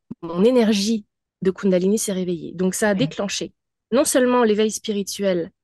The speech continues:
Speaker 1: de mort i-, le, le, l'expérience de mort imminente où mon, où je me suis détachée de mon corps, où je ne ressentais plus mon corps et où je me sentais morte, mais en même temps, ça a déclenché, euh, une montée de Kundalini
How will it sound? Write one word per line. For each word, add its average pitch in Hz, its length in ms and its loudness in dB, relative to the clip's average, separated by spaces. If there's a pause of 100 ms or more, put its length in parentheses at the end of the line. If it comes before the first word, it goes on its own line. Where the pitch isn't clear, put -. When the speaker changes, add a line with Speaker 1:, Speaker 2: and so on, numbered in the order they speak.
(300)
Speaker 1:
de 185 120 0
mort 202 240 2
i-, - 120 -2
le, 185 180 -2
le, 196 180 -2
l'expérience 220 520 -2
de 208 80 -2
mort 214 160 2
imminente 208 540 -2
où 208 120 -6
mon, 190 200 -4 (340)
où 262 80 0
je 247 100 0
me 220 60 4
suis 208 140 -8
détachée 208 340 -2
de 202 80 -2
mon 202 140 -4
corps, 202 440 -2
où 269 280 2
je 202 160 -2
ne 196 120 0
ressentais 247 440 -4
plus 226 180 -10
mon 214 120 -4
corps 214 220 -4
et 185 60 0
où 190 100 -4
je 185 100 -6
me 190 60 -2
sentais 185 280 -6
morte, 202 320 -4 (340)
mais 214 200 2
en 269 100 2
même 254 200 2
temps, 269 200 -2
ça 196 160 -2
a 196 60 0
déclenché, 226 600 -4 (640)
euh, 185 320 -2
une 240 160 6
montée 269 260 0
de - 60 -20
Kundalini 214 560 -4